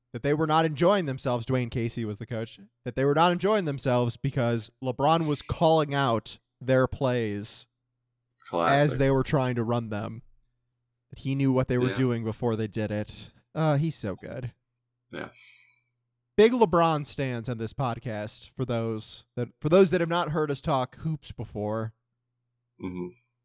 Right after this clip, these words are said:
Speaker 1: We do, we do, we do love some LeBron
Speaker 2: Always
Speaker 1: on this
Speaker 2: will be.
Speaker 1: podcast. Always.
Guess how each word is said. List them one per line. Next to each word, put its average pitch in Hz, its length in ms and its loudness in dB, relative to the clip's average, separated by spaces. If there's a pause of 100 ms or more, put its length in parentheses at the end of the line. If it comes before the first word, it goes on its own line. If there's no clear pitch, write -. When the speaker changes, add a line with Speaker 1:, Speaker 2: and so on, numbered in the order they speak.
(100)
Speaker 1:
We 120 140 -4
do, 123 180 -2
we 135 120 -2
do, 139 400 4
we 127 160 0
do 147 120 2
love 143 200 2
some 135 140 -4
LeBron 131 120 0
Speaker 2:
Always 170 360 12
Speaker 1:
on 127 40 4
this - 20 4
Speaker 2:
will 113 160 10
be. 95 160 4
Speaker 1:
podcast. 110 280 -10
Always. 117 840 -4